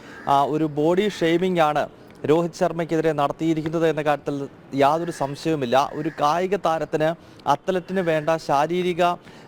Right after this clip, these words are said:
ആ, ഏ, സ്വഭാവമല്ല രോഹിത്തിൻ്റേത്. അതായത് ഒരു തടിയനാണ് ഇയാൾ, പൊണ്ണത്തടി,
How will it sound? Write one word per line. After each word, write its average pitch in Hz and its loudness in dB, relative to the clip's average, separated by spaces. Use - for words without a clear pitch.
ആ, 139 2
ഏ, 127 0
സ്വഭാവമല്ല 151 0
രോഹിത്തിൻ്റേത്. 147 0
അതായത് 143 2
ഒരു 156 -2
തടിയനാണ് 151 2
ഇയാൾ, 151 2
പൊണ്ണത്തടി, 175 0